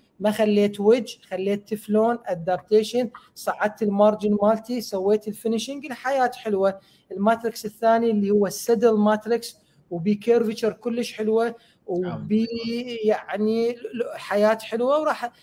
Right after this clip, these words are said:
Speaker 1: ينطيني، يعني ينطيني كونتاكت كلش حلوة. استخدم الرينج على مود الكونتاكت. هاي الكونتاكت بعد لعبتكم انتو.
Speaker 2: للعلم دكتور بشار، يعني شركة تورفيم، آه، بيها ال-، الباندات مالتهم بيفد اوبشنات كلش حلوة،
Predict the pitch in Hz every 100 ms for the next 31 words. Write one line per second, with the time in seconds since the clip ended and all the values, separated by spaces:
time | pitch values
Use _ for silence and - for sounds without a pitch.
0 | _ 214 208 269 254 240 240 226 170 185
1 | 190 240 226 220 226 214 214 208 - 214
2 | 214 - 208 208 214 - _ _ - -
3 | 208 185 202 202 202 214 196 180 185 185
4 | 175 175 226 240 240 240 208 196 - 185
5 | 196 - 180 165 170 165 165 202 - 190
6 | 214 147 233 190 208 185 165 - 175 170
7 | 160 160 - 165 151 147 139 139 170 180
8 | 175 156 156 165 160 139 117 107 98 _
9 | - - _ 131 135 135 131 - _ 131
10 | 151 180 175 156 151 143 143 147 151 151
11 | 170 170 143 151 156 143 135 151 - 156
12 | 151 - 165 175 175 - 233 247 - 170
13 | 143 143 190